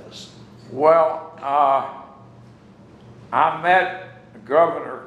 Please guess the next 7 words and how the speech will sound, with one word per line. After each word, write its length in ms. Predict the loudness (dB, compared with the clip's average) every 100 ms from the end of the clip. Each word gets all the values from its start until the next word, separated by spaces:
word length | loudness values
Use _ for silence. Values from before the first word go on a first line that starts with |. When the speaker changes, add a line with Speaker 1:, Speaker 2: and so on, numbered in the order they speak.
| -6
Speaker 2:
Carter, 720 | -4 -2 -4 -10 -12 -16 -20 -20 -20 -20 -20 -12
who 100 | -10
was 320 | -8 -8 -10
running 420 | -10 -8 -8 -10 -16 -20
for 100 | -20 -14
president, 640 | -2 2 2 0 -10 -12 -14 -18 -20 -20 -20 -20 -20 -20 -20 -6
uh, 540 | 0 2 2 0 -6